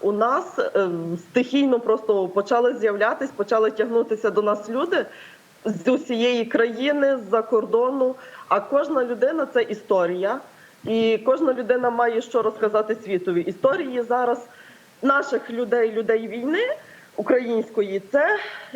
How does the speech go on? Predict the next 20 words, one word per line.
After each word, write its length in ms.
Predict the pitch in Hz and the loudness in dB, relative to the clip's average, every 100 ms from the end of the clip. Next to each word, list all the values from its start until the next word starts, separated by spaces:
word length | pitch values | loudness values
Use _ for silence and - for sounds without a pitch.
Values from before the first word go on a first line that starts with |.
| - | -10
історії 500 | 233 226 285 381 285 | -8 0 0 2 -2
перемоги, 600 | 269 254 247 262 403 339 - | 0 0 2 0 0 -2 -2
це 80 | |
історії, 320 | 233 - 254 262 | -2 0 0 -2
які 140 | 262 | -6
будуть 220 | 220 233 | -6 -6
вписані 440 | - 262 262 254 233 | 0 0 0 -2 -2
у 100 | 214 | 0
велику 380 | 226 247 254 | 2 2 -2
історію 480 | 240 226 - 208 208 | -8 -4 0 2 0
України. 540 | 196 - 220 214 190 175 | -2 -2 -2 0 -2 0
Ми 120 | 208 | -2
просто 300 | 214 262 226 | -2 -4 0
не 80 | 226 | 0
могли 260 | 233 226 | 2 0
упустити 520 | 196 180 202 233 214 | 0 -6 -2 0 0
моменту, 560 | 202 190 220 392 - 247 - - - - | -2 0 0 -2 -4 -8 -8 -18 -18 -2
щоб 200 | 254 233 | 0 2
не 180 | 262 | 0
зафіксувати 640 | 247 226 220 - 202 208 233 | 0 -2 -6 -2 0 0 -2